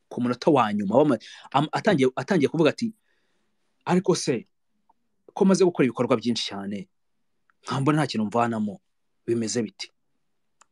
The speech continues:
Za ndirimbo yandikaga zose za ba Vestine, ari we wabakoze b'abana. Bamaze,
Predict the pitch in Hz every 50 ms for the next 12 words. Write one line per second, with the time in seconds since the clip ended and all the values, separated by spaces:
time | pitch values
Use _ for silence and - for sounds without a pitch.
0 | _ _ _ _ _ _ _ _ _ _ _ _ _ _ _ - 104 101 160 165
1 | 151 131 139 127 113 123 143 151 - - 113 101 107 104 101 151 131 - - 107
2 | 98 92 110 110 101 95 95 95 - - 104 - - - 160 160 143 135 147 151
3 | 151 143 139 143 143 - - 110 113 135 143 147 139 135 143 120 101 98 98 98
4 | 95 - _ _ _ _ _ _ _ _ _ _ _ _ _ _ _ _ _ _
5 | _ _ _ _ _ _ _ _ _ _ _ _ _ _ _ _ _ _ _ _
6 | _ _ _ _ _ _ _ _ _ _ _ _ _ _ - 135 151 139 135 -
7 | 123 -